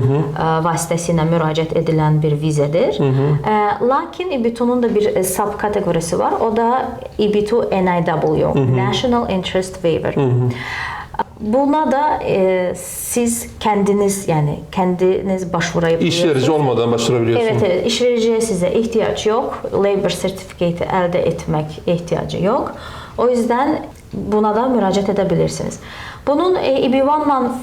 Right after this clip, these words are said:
Speaker 1: farkı var.
Speaker 2: Hı hı.
Speaker 1: E, həm müraciət etmə, e, zamanlamasında, yəni green card-a müraciət etmə zamanlama farkı var. Həm də ki, dosya olaraq, yəni, e, ibi one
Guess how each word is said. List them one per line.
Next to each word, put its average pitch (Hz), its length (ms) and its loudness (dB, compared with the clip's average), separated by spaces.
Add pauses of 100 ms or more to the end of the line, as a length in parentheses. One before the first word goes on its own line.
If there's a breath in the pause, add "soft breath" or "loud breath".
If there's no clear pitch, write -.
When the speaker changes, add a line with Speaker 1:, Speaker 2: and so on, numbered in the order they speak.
Speaker 1:
farkı 226 600 -2 (140)
var. 190 420 -2 (220)
Speaker 2:
Hı 196 60 2
hı. 180 40 4
Speaker 1:
E, 143 400 2
həm 247 240 2
müraciət 240 400 2
etmə, 220 460 0 (100)
e, 165 640 -4
zamanlamasında, 185 1120 2
yəni 160 260 0
green 175 240 2
card-a 175 360 0
müraciət 175 500 0
etmə 175 260 -2
zamanlama 151 580 0
farkı 151 460 -4
var. 339 180 0 (540 loud breath)
Həm 320 160 0
də 254 140 2
ki, 370 260 2
dosya 226 560 0
olaraq, 190 680 0
yəni, 180 280 2 (400 loud breath)
e, 190 140 2 (100)
ibi 226 200 0
one 247 360 2